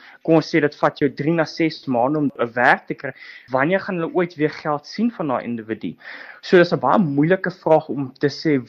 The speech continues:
"Waartoe gaan ons van hier af?" Wat ek definitief sal wil sien is dat daar ingeperk moet word op die ander departemente om die nodige gate wat ontstaan het van hierdie pandemie toe te stop.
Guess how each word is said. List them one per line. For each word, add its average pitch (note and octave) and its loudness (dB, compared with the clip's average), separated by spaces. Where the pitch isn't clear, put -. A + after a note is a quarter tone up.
"Waartoe C#3+ 2
gaan C#3+ -4
ons C3+ -4
van B2+ -6
hier C3 0
af?" - -14
Wat C#3 -2
ek - -2
definitief F3 -2
sal D3+ 2
wil C#3+ -8
sien D#3 -4
is F#3+ 2
dat C3 4
daar C3+ 2
ingeperk F3 -4
moet D3 -6
word A#2+ -8
op C#3+ -2
die D3 -4
ander E3 4
departemente C#3 0
om C3 -2
die C#3 -2
nodige D#3 2
gate E3 0
wat C#3 -4
ontstaan D3+ -2
het C#3+ -6
van F#3+ 0
hierdie D3+ -6
pandemie B2 -4
toe F#3+ -4
te D#3 -4
stop. - -8